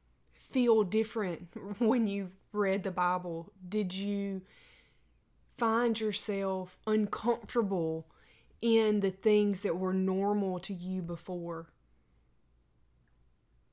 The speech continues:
Was there an exchange? Because make no mistake, it is very, very, very clear in Scripture that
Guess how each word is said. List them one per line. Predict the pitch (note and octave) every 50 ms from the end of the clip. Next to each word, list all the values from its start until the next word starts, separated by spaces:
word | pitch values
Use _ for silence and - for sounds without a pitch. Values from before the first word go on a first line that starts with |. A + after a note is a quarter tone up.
| _ _ _ _ _ _ _ _ _ _ _ _ _ _ _ _ _
Was | F3 E3+ F#3+ G3+ G#3+ A3 A3 G#3 -
there | G#3+ G3+ G3 F#3+ F#3+
an | F#3+ F3
exchange? | E3+ - - - - - - F3+ F3 F3+ F#3+ G3+ F#3 F3 E3 D#3+ D3+ - - - - - _ _ _ _ _ _ _ _ _ _ -
Because | F#3 G3 G3 - G#3 G3+ F#3+ F#3 F#3 - - - _ _ _ _ _ _ _ _ _ _
make | F3+ F#3 F#3+ G3 F#3+ G3 G#3+ A3+ A3+ - _ - - _
no | - G3+ G3 F#3 F#3 F#3+ G3 G3+ A3+ A#3 A#3+ B3 A#3
mistake, | A#3+ A#3+ A#3 - - - - F#3+ F3 E3 D#3+ D#3+ - - - - -
it | G3 F3
is | F#3 F3 E3+ - -
very, | - E3 D#3 D#3 E3 F#3+ F#3 F#3+ G3+ G3+ G#3 A3 A3+ A#3 A3+ A3+ - _ _ _ _ _ _ _ -
very, | F#3 F3+ F3 E3 E3+ G3+ G#3 A3 A3+ A#3 A#3+ B3+ B3+ B3+ B3+ B3 - -
very | F#3+ F#3 F3 F#3+ G#3 A3 A3+ A#3 A#3+ B3 A#3+
clear | A#3 - - - A#3+ A#3 A3 G#3+ G3 F#3 F3
in | - - F#3+ F#3+ F#3+
Scripture | F#3 - - - - G#3+ - - - - - E3+ E3 D#3+ D#3 - _ _ _ _ _ _ _ _ - - _ - _ _ _ _ _ _ _ _ - E3 D#3+ E3
that | G3 F3+ - - - -